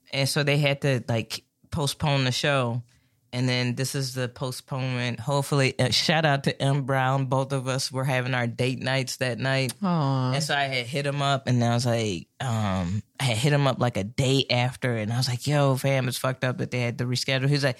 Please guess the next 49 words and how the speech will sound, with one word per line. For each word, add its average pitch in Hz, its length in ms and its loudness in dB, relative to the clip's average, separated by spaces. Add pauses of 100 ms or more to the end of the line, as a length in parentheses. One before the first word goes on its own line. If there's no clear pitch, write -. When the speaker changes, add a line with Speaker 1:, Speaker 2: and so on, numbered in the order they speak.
(260)
Speaker 1:
"Yeah, 240 280 4
man, 214 360 6
I 175 100 2
turned 208 260 6
down 165 180 2
shows. 202 560 2 (240)
That 175 140 2
was 151 100 2
my 117 140 0
date 202 340 2
night 208 300 2
with 185 160 0
my 131 100 0
lady." 202 640 2
<laughs> - 60 -4 (880)
Him - 1300 -6
and 240 100 2
his 185 140 4
Speaker 2:
Damn. 170 80 0
Speaker 1:
wife 170 320 4
were 170 60 4
supposed 160 240 2
to 160 60 2
go 147 120 2
out 147 220 4
that 143 140 4
night. 135 260 2 (600)
Uh, 135 60 -4
and 131 380 6
then 139 320 4
w-, 151 280 2
when 151 100 6
I 147 100 4
just 151 240 2
did 156 180 4
a 131 40 6
show 156 300 4
with 147 240 4
him, 131 320 4 (540)
uh, 120 640 4
I 131 80 2
was 143 140 4
like, 143 180 2
Hey, 165 240 4
are 143 80 4
you 147 140 2
going 165 260 2
to 170 120 -4
the, 135 580 -2